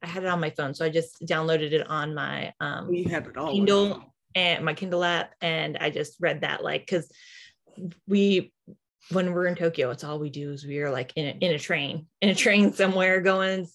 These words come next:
Speaker 1: like, to get to another train, to get to somewhere, to, um,
Speaker 2: Oh.
Speaker 1: it's a lot of walking. It's very healthy, um, society with a lot of,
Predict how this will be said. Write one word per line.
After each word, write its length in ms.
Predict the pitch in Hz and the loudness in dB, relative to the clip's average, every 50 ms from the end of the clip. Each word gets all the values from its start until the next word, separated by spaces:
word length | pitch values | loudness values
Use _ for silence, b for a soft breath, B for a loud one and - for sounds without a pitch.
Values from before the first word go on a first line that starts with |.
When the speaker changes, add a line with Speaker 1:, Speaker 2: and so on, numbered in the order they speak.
| - 165 165 | -4 -2 0
Speaker 1:
like, 220 | 175 165 151 151 | 2 2 2 0
to 80 | - 165 | -2 -2
get 180 | 170 156 - | -2 -2 -2
to 80 | - 190 | -2 -2
another 280 | 185 185 185 180 180 180 | 0 0 0 0 0 -2
train, 560 | - - 175 170 170 170 170 170 170 165 160 | -2 -2 -2 0 0 0 0 0 0 -2 -4
to 60 | - | -4
get 160 | - 156 - - | -6 -6 -6 -6
to 80 | 160 | -12
somewhere, 680 | - - 175 170 160 160 160 165 160 156 156 160 160 156 | -8 -4 -4 -2 0 0 0 0 -2 -2 -2 -4 -4 -4
to, 380 | - - 156 156 156 151 151 151 B B B B B B B B 139 139 151 | -6 -6 -4 -4 -2 -2 -4 -4 B B B B B B B B -12 -8 -6
um, 100 | 147 147 | -6 -4
Speaker 2:
Oh. 20 | 151 | -6
Speaker 1:
it's 120 | 170 170 - | -6 -4 -2
a 40 | |
lot 100 | 175 165 | 0 0
of 80 | 165 151 | 0 0
walking. 360 | - 151 151 - - 160 156 | 0 -2 -4 -4 -4 -8 -8
It's 100 | 151 - | -8 -4
very 220 | - 175 170 165 165 | -4 -2 -2 -2 -2
healthy, 580 | 165 160 156 - - 156 151 143 156 156 - _ _ _ _ - - | -2 -4 -6 -4 -4 -6 -4 -4 -6 -8 -10 _ _ _ _ -14 -12
um, 400 | 160 - - - - - - - - | -10 -10 -8 -10 -10 -10 -12 -14 -16
society 540 | - - - - - - - - - - - | -20 -18 -12 -10 -8 -8 -8 -8 -10 -12 -8
with 280 | - 80 - - - - - | -6 -4 -4 -4 -6 -6 -8
a 40 | |
lot 140 | 147 147 - - | -6 -6 -6 -6
of, 180 | - - - | -8 -8 -12